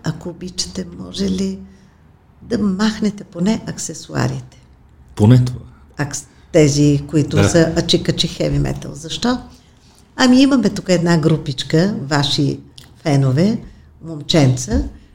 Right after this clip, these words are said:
Speaker 1: които след концерта от-, ще отидат и ще направят бели. Чупят, да речем, коли, е, прозорци на магазини,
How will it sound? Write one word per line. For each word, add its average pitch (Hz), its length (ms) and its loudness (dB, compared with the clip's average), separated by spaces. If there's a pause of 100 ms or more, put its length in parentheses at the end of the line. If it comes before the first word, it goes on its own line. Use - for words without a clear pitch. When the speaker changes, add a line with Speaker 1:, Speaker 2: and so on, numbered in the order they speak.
(160)
Speaker 1:
които 262 340 -2
след 254 340 2
концерта 247 760 -2
от-, - 280 -8
ще - 240 -4
отидат 226 500 -4
и 185 40 -2
ще 190 140 -2
направят 175 440 -2
бели. 147 320 -6 (380)
Чупят, 156 400 0
да 147 100 -4
речем, 151 320 0
коли, 175 640 0 (460)
е, 139 40 -18 (680)
прозорци 175 1120 0
на 127 60 -4
магазини, 180 680 -12